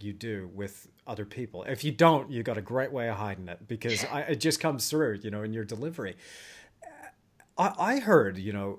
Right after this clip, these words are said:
early on that those that can't teach, and it was certainly the case when it came to my high school teachers or university professors,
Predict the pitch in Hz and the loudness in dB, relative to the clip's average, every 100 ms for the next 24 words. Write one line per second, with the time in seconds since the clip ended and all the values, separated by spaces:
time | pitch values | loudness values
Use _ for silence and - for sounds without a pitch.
0 | - 139 127 107 110 107 87 87 - 123 | -4 -4 -2 -2 -2 -4 -6 -10 -12 -10
1 | 101 110 107 - - 117 135 139 131 123 | -4 -2 -2 -6 -10 0 4 4 4 0
2 | - 120 110 107 - - 98 - - - | -4 -4 -4 -6 -6 -6 -6 -8 -10 -4
3 | 131 139 - - - 156 139 - - 214 | -2 -2 -8 -12 -6 -2 2 4 6 4
4 | 190 165 156 135 123 - 127 113 - 117 | 4 2 4 2 0 -2 0 0 0 -4
5 | 113 123 110 104 95 85 139 - 139 117 | -4 -4 -4 -4 -4 -2 -2 0 -2 -2
6 | 127 110 123 107 101 117 107 110 107 104 | -4 -4 -2 -2 0 -2 0 0 0 -2
7 | 104 98 - 90 - 90 | -4 -4 -2 -2 0 -2